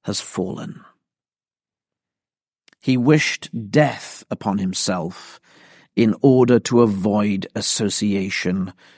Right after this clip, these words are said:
with his Lord. Calvin writes, "Such as have a high opinion of their own excellencies are on the ready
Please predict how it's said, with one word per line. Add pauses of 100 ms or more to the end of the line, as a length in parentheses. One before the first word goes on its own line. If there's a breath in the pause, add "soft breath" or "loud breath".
(380 soft breath)
with
his
Lord. (1200)
Calvin
writes, (600)
"Such
as
have
a
high
opinion
of
their
own
excellencies (460 loud breath)
are
on
the
ready